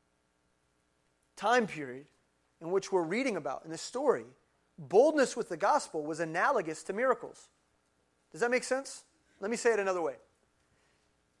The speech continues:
When God began to work in the early church, he, church, he did it at the hands of the apostles, correct? He used these men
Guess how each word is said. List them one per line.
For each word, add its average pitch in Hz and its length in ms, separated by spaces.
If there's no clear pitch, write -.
When 226 240
God 320 260
began 262 260
to 226 80
work 247 280
in 214 80
the 220 60
early 202 200
church, 262 380
he, 202 140
church, - 280
he 196 100
did 220 220
it 285 120
at 190 120
the 190 80
hands 208 280
of 185 120
the 180 100
apostles, 156 600
correct? 196 420
He 247 160
used 269 440
these 262 280
men 185 500